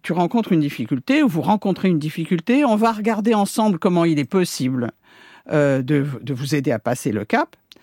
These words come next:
Mais vous pouvez aussi, de votre côté, avec votre expérience et en fonction du temps dont vous disposez, vous pouvez aussi agir pour d'autres. Et le seul fait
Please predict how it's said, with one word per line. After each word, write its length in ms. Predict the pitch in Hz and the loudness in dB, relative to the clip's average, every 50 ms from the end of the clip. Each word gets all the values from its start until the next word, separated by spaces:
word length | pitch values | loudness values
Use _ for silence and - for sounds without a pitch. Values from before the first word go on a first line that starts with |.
| _ - - - - - - - - | _ -20 -20 -20 -20 -20 -20 -6 0
Mais 320 | 170 185 226 269 320 349 | 4 4 6 6 4 2
vous 180 | 277 175 233 233 | 2 2 0 0
pouvez 460 | - - 254 247 226 277 339 320 - - | 2 4 2 4 4 4 2 0 0 0
aussi, 480 | 269 262 247 - - - 349 339 302 | 0 0 0 -2 -4 -2 0 2 2
de 120 | 220 202 196 | 4 4 2
votre 460 | 185 190 277 311 320 - - 311 247 | 2 2 2 0 0 0 -2 -2 0
côté, 420 | - 254 240 233 - 285 302 269 | 2 0 0 0 2 0 2 2
avec 240 | 196 190 196 175 165 | 2 2 0 -2 -2
votre 380 | 160 170 233 262 277 - - 277 | -2 0 0 0 0 0 -2 -4
expérience 800 | 254 - - - 226 220 233 220 247 254 254 247 - - - - - | -4 -4 -2 -2 0 0 2 2 2 2 2 0 -2 -4 -8 -2 0
et 160 | 190 185 - - | 0 0 2 0
en 120 | 196 190 | 0 0
fonction 380 | - - 220 208 - - 220 214 | 2 2 0 0 2 2 2 2
du 160 | 185 190 185 | 2 0 -2
temps 240 | - - 190 180 160 | 0 2 2 2 2
dont 160 | 147 156 156 | 2 0 0
vous 140 | 147 156 143 | 0 -2 -4
disposez, 600 | 135 131 127 - - 135 123 - - 202 262 302 _ _ - - - - - | -4 -4 -8 -6 -6 -6 -6 -2 -2 -2 -2 -2 _ _ -20 -20 -20 -16 -4
vous 140 | 143 185 233 202 | 2 2 2 2
pouvez 320 | - 220 196 240 262 - - | 2 0 2 2 0 0 0
aussi 380 | 226 214 196 - - 277 269 - - | 0 0 0 0 -2 -2 -2 0 0
agir 460 | - 185 180 151 180 214 233 214 - - | 0 0 2 2 2 2 0 0 -2 -4
pour 200 | - 147 143 156 | -10 -10 -6 -4
d'autres. 340 | 151 135 - - - - - - - - - - - - - | -4 -4 -4 -6 -12 -20 -20 -20 -20 -18 -18 -18 -14 -4 2
Et 140 | - 254 262 | 4 4 6
le 180 | 254 269 269 277 | 6 4 4 2
seul 400 | - - - 370 392 403 381 359 | 0 -2 0 2 2 2 2 0
fait 580 | - - 349 320 247 - _ - - - _ | -4 0 0 0 0 0 _ -16 -20 -20 _